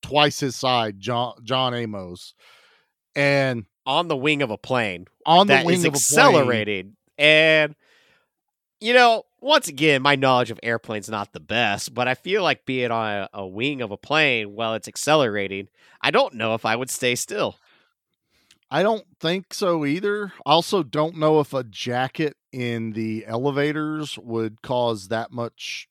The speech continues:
Speaker 1: problem. Like, why not just raise the elevator all the way up and the jacket would fly out, you know, if it's not being pinched. So I didn't understand that. I did like the fuel door.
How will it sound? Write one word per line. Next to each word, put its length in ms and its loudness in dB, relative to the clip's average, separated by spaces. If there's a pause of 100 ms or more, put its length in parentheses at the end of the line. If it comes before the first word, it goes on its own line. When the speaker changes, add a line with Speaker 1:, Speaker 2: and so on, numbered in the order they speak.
(140)
Speaker 1:
problem. 680 -6
Like, 260 -4 (100)
why 240 -2
not 160 -2
just 240 -12
raise 400 -4
the 140 -4
elevator 800 -4 (100)
all 240 -2
the 80 -4
way 340 -4
up 280 -4 (560)
and 160 -8
the 80 -6
jacket 440 -8
would 200 -8 (180)
fly 640 -8
out, 280 -10 (180)
you 100 -16
know, 140 -14
if 120 -18
it's 140 -20
not 200 -14
being 220 -14 (100)
pinched. 640 -18 (480)
So 440 -10
I 80 -10
didn't 200 -2
understand 540 -6
that. 160 -8
I 60 -8
did 200 -2
like 200 2
the 80 -2
fuel 320 0
door. 380 -4